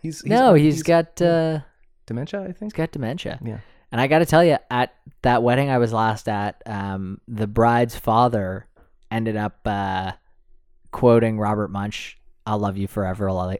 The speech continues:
Speaker 2: I'll like you for always," as
Speaker 1: Oh.
Speaker 2: long as you're, like, at the, at the end, and he sang it.
Speaker 1: Yeah.
Speaker 2: Weirdly, he
Speaker 1: Is
Speaker 2: was
Speaker 1: there
Speaker 2: like,
Speaker 1: a melody
Speaker 2: he
Speaker 1: for
Speaker 2: was,
Speaker 1: it?
Speaker 2: no.
Speaker 1: Oh.
Speaker 2: He just made it up.
Speaker 1: Oh,
Speaker 2: And he
Speaker 1: cool.
Speaker 2: was like, "And I always used to sing you this song."
Speaker 1: <laughs>
Speaker 2: <laughs>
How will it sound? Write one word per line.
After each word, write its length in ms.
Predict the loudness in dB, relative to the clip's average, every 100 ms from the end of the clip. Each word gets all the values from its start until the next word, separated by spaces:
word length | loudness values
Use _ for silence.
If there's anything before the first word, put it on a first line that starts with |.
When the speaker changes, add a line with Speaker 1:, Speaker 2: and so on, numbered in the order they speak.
| -6
Speaker 2:
I'll 120 | -6 -4
like 220 | -6 -6
you 100 | -8
for 140 | -4
always," 340 | 0 4 6 8
as 60 |
Speaker 1:
Oh. 60 | 6
Speaker 2:
long 200 | 4 -2
as 100 | -4
you're, 160 | -8 -4
like, 200 | 0 0 4
at 160 | 4
the, 280 | 6 4 4
at 160 | 4 4
the 120 | 2
end, 120 | 4
and 140 | 6 6
he 60 |
sang 400 | 4 2 4 4
it. 180 | 2 -4 -18 -20 _ -20 -10 4
Speaker 1:
Yeah. 60 |
Speaker 2:
Weirdly, 380 | 6 6 4 6
he 60 | 8
Speaker 1:
Is 60 |
Speaker 2:
was 40 | 10
Speaker 1:
there 120 | 10
Speaker 2:
like, 80 | 8
Speaker 1:
a 20 |
melody 280 | 6 6 4
Speaker 2:
he 40 |
Speaker 1:
for 160 | 8 12
Speaker 2:
was, 200 | 12 8
Speaker 1:
it? 100 | 6
Speaker 2:
no. 480 | 10 12 10 6 0 6
Speaker 1:
Oh. 280 | 8 8 2 -6 8
Speaker 2:
He 160 | 8
just 240 | 10 6 6
made 260 | 8 10
it 120 | 8
up. 240 | 8 6 6
Speaker 1:
Oh, 200 | 6 6 6
Speaker 2:
And 100 | 8
he 40 |
Speaker 1:
cool. 80 | 8
Speaker 2:
was 100 | 10
like, 180 | 8 6 -8 -20 -20 _ 4
"And 160 | 6
I 260 | 8 8 10
always 300 | 10 10 8
used 240 | 2 2
to 80 | -2
sing 260 | 4 6 8
you 140 | 10
this 180 | 10 8
song." 520 | 8 8 8 4 4 4
Speaker 1:
<laughs> 60 |
Speaker 2:
<laughs> 60 | 4